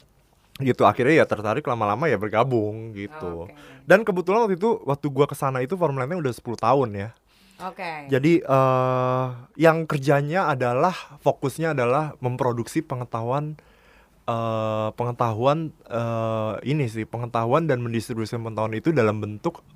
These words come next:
Speaker 1: medium audio, audiovisual
Speaker 2: Oke.
Speaker 1: gitu. Eh, dan memang nafasnya adalah film gitu. Jadi, wah, kayak seru banget gitu. Udah, ya makanya gue sering nongkrong di situ waktu
Speaker 2: Yes.
Speaker 1: itu. Kebetulan waktu itu ya,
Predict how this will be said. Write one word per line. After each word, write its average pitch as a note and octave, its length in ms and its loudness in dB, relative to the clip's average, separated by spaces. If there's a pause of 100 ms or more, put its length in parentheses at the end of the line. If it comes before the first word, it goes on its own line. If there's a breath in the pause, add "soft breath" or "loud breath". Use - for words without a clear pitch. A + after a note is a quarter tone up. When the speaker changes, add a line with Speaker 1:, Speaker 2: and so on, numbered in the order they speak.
(180)
Speaker 1:
medium A#2+ 320 0
audio, C3+ 300 2
audiovisual C3 840 4
Speaker 2:
Oke. A2 160 -2
Speaker 1:
gitu. G2+ 300 -6 (580 loud breath)
Eh, A#2 200 -6
dan B2 160 6
memang B2+ 580 0 (220)
nafasnya C#3 560 4
adalah C#3+ 180 6
film C#3+ 420 2
gitu. A#2 200 0
Jadi, A2+ 280 0
wah, C#3+ 220 -2 (160)
kayak B2 140 -10
seru G#2 160 -12
banget F#2+ 300 -6 (100)
gitu. - 240 -14
Udah, F#2+ 180 -6
ya F2 140 -2
makanya E2+ 260 -6
gue A2 140 2
sering G#2 160 -4
nongkrong A#2 300 2
di G2+ 100 -10
situ A2 120 -12
waktu F#2 200 -12
Speaker 2:
Yes. D#3 180 -12
Speaker 1:
itu. G2 160 -16 (880 soft breath)
Kebetulan C#3+ 460 0
waktu D3+ 180 0
itu D#3 120 -4
ya, A#2+ 260 2